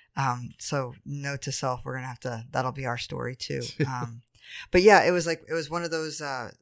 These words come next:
Speaker 1: swings where it had the, it had, like, a, a strap.
Speaker 2: Yeah, your standard sex swing that you see at normal places, and
Speaker 1: Yeah, but some of 'em are, like, one big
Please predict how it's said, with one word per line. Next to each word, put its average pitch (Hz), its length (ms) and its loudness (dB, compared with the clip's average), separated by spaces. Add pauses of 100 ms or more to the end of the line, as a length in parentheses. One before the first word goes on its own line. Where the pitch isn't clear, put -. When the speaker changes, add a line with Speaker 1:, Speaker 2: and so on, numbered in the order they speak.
Speaker 1:
swings 160 720 -6
where 147 160 -4
it 139 100 -4
had 143 320 -4
the, 135 380 -6 (1400)
it 147 100 -8
had, 156 140 -2
like, 147 160 -4
a, 127 140 -4 (440)
a 139 180 -10
strap. 160 360 2
Speaker 2:
Yeah, 254 40 -6 (120)
your 220 160 -10
standard 151 420 -4
sex - 300 -4
swing 131 300 -8
that 127 180 -8
you 135 80 -6
see 123 280 -8
at 110 120 -8
normal 117 220 -10
places, 113 460 -6
and 101 200 -12 (240)
Speaker 1:
Yeah, 247 180 6
but 233 100 6
some 240 180 2
of 190 100 0
'em 165 140 -4
are, 151 80 0
like, 143 200 0
one 143 260 -6
big 139 360 -6